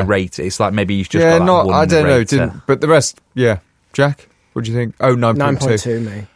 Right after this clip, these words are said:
Speaker 2: I'm going, well, I'm not doing the half
Speaker 3: No.
Speaker 2: shit.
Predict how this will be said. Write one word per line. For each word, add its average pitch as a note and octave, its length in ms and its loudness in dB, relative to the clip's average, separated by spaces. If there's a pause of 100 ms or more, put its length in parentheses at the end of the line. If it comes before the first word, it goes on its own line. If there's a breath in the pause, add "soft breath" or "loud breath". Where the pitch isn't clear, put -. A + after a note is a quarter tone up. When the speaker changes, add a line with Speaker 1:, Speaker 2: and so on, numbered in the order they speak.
(140)
Speaker 2:
I'm C3 320 2
going, G#2+ 520 2 (160)
well, A2+ 160 2
I'm A2+ 80 0
not B2 140 0
doing A2 240 0
the G2 100 2
half G2 440 -4 (140)
Speaker 3:
No. C3+ 140 -2
Speaker 2:
shit. C#2+ 320 -6